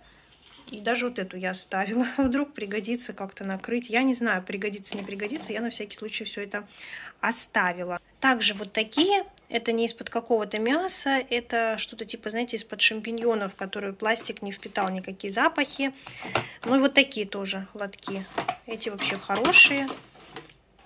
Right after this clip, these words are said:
А вот эти, да, тоже из-под чего-то. Пирожные, да, или что это такое было? Я уже и не помню. Что-то было. Вот такие закрытые. Несколько штук, их тоже можно как парничок использовать на первое время.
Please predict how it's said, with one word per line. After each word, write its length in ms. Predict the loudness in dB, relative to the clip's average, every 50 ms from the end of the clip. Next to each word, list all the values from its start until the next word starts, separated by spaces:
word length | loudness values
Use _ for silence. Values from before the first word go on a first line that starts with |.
| -14 -12 -12 -10 -12 -12 -16 -16 -10 -10 -10 -10
А 140 | -8 -10 -8
вот 240 | -8 -8 -4 0 2
эти, 240 | 2 2 2 0 0
да, 180 | 2 2 0 2
тоже 280 | 0 -2 -2 -2 -2
из-под 260 | -4 -4 -4 -6 -2 0
чего-то. 560 | 0 0 0 -2 -6 -8 -6 -2 0 0 0 -2 -6 -10 -18 -20 _ _ _ _ -20 _ _ _ _ _
Пирожные, 480 | -10 -8 -6 -6 -4 -6 -6 -6 -6 -8
да, 100 | -8 -8
или 140 | -8 -6 -6
что 180 | -6 -4 -4
это 140 | -2 -2 -2
такое 300 | -2 -2 -6 -6 -8 -8
было? 180 | -4 -2 0 2 2
Я 100 | 2 2
уже 220 | 2 2 0 0 2
и 20 |
не 140 | 2 2 2
помню. 540 | 0 -2 -4 -4 -4 -2 -4 -4 -6 -8 -10 -12 -14 -10
Что-то 380 | -8 -8 -6 -6 -4 -4 -4 -4
было. 440 | -2 0 0 0 0 -2 -4 -4 -6 -10 -14 -16 -16 -18 -18 -14
Вот 160 | -8 -8 -6 -4
такие 260 | -4 -2 0 0 2
закрытые. 760 | 2 2 2 2 2 4 4 4 4 4 4 4 4 2 0 -4 -14 -20 -16 -10
Несколько 600 | -4 -2 0 0 0 -2 -2 -4 -6 -4 -4 -4 -4
штук, 360 | -4 -2 -2 -4 -6 -4 -6
их 120 | -6 -2
тоже 240 | -2 0 0 0 -2
можно 320 | -2 -2 -2 -2 -4 -4
как 220 | -4 -4 -4 -2 -2
парничок 560 | -2 0 0 0 0 0 -2 -4 -4 -4 -6
использовать 600 | -6 -6 0 2 2 2 2 0 -4 -4 -6 -4
на 120 | -6 -6 -6
первое 280 | -6 -6 -6 -4 -4
время. 400 | -4 -4 -4 -4 -4 -6 -8 -10